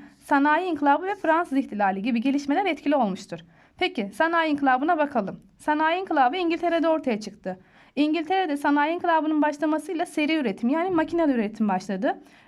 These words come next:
Üretimin artması ham madde ihtiyacını ve pazar arayışını başlattı. Ham madde arayışı bizim ileride Birinci Dünya Savaşı'nın da nedeni olan sömürge yarışını başlattı. Peki, Osmanlı Devleti sanayi inkılabını yakından takip edemedi.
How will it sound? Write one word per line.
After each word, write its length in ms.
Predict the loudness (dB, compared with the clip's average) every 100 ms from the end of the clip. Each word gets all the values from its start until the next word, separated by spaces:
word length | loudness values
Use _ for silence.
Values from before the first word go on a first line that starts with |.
| -4
Üretimin 420 | -2 0 -2 -2
artması 680 | 0 0 2 0 0 -4 -4 -12 _
ham 260 | 2 4
madde 320 | 4 2 -2 -6
ihtiyacını 500 | -4 0 0 0 -2
ve 100 | 2
pazar 260 | 4 4
arayışını 400 | 4 2 -2 -2
başlattı. 560 | -2 -4 -8 -8 -10 -10 -14 -20 0
Ham 240 | 2 4
madde 300 | 2 0 2
arayışı 540 | 2 2 0 -2 -4 -4 -10 -4
bizim 260 | 0 2 2
ileride 520 | 2 2 2 0 -2 -2
Birinci 260 | 2 2 2
Dünya 240 | 2 2
Savaşı'nın 380 | 2 0 0 0
da 60 | 2
nedeni 340 | 4 4 4
olan 300 | 4 2 0 -6 -10
sömürge 380 | -2 0 0 0
yarışını 380 | 0 2 2 4
başlattı. 580 | 2 -2 -8 -10 -12 -12 -20 _ _ _ _ _ -8
Peki, 280 | -4 -2 -2
Osmanlı 400 | -2 0 0 0
Devleti 260 | 0 0 -2
sanayi 380 | -2 2 0 0
inkılabını 380 | 2 2 2
yakından 380 | 0 2 2 2
takip 320 | 0 0 0
edemedi. 480 | 0 2 2 0 -6